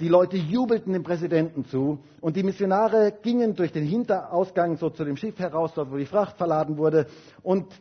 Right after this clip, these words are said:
der Missionar sah dann diese Menge, wie sie jubelte, wie sie diesem Prä-, Präsidenten zujubelte. Und er wurde dann ganz traurig und er sa-, dachte sich dann, „Ich verstehe nicht.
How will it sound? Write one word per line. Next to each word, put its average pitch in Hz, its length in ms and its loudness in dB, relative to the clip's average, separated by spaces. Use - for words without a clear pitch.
der 190 120 4
Missionar 202 500 -2
sah 220 240 -2
dann 214 160 -2
diese 185 220 -4
Menge, 214 360 -2
wie 180 100 -4
sie 170 140 -8
jubelte, 196 460 0
wie 170 80 -2
sie 170 140 -4
diesem 170 260 -6
Prä-, 170 220 -2
Präsidenten 190 560 -2
zujubelte. 170 640 2
Und 180 160 2
er 196 120 6
wurde 226 180 8
dann 202 160 4
ganz 226 300 0
traurig 226 400 6
und 190 80 2
er 185 80 4
sa-, 202 180 2
dachte 202 420 0
sich 185 160 -6
dann, 185 340 2
„Ich 160 120 -8
verstehe 170 500 -2
nicht. 95 320 -8